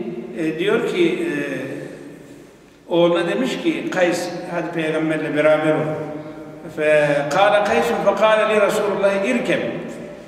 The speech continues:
Fe ebeytu fe kâle imme en terkeb ve imme en tansarif fensaraftu.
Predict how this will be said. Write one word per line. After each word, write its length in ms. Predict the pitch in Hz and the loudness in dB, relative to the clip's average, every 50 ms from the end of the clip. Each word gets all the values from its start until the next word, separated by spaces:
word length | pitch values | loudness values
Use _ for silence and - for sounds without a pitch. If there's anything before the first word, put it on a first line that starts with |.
| - - - - - - - - - - - - - - - - - - | -20 -20 -20 -20 -20 -20 -20 -20 -20 -20 -20 -20 -20 -20 -20 -20 -6 0
Fe 160 | 185 190 - 185 | 2 2 4 4
ebeytu 360 | 170 185 190 185 175 - 180 | 2 2 2 2 4 2 2
fe 220 | - - 156 151 | 0 2 0 0
kâle 480 | 165 175 175 170 160 156 143 - - 240 | 2 4 4 4 4 2 0 0 0 0
imme 220 | 226 220 - 180 | -2 -2 0 -2
en 220 | 170 156 160 165 156 | 0 0 0 0 2
terkeb 360 | 180 180 180 175 - 180 165 160 156 | 2 2 2 4 0 0 0 0 -2
ve 120 | 151 160 | -2 0
imme 380 | 165 170 165 160 160 160 160 160 165 - - - - - - - - | 0 0 0 2 2 0 0 0 -4 -6 -6 -8 -10 -10 -12 -6 -2
en 220 | 175 165 160 139 | 2 2 2 2
tansarif 580 | 135 143 147 160 - - 151 156 120 117 - - | 0 -2 -2 -2 -2 -2 0 0 0 0 -2 -4
fensaraftu. 600 | 147 143 131 127 - 139 120 120 - - - - | -4 -4 -4 -2 -2 -2 -4 -2 -6 -8 -10 -12